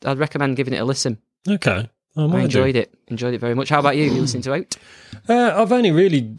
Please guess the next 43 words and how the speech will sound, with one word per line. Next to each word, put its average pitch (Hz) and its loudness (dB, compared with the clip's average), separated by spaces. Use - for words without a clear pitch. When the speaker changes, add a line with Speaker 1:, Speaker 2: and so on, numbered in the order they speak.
Speaker 2:
uh, 139 0
the 135 0
only 147 4
new 151 4
thing 120 -2
I've 104 -2
listened 98 -4
to 101 -2
is 98 -2
a 110 0
new 117 4
album 101 0
by 107 2
Brothers 104 0
Osborne, 92 -4
um, 98 -4
called - -8
Skeletons. 101 -2
They're 104 2
a, 101 2
uh, 101 2
a 110 -6
country 110 -4
band, 101 -2
really, 101 2
quite 110 -2
a - -4
kind 107 -2
of, - -4
I - -8
don't 92 -12
know, 104 -4
kind 196 2
of 110 2
rocking, 131 2
kind 120 0
of 98 -4
cool, 117 0
really, 113 2
really 110 2
bassy 104 0
vocals, 95 -4
uh, 90 -2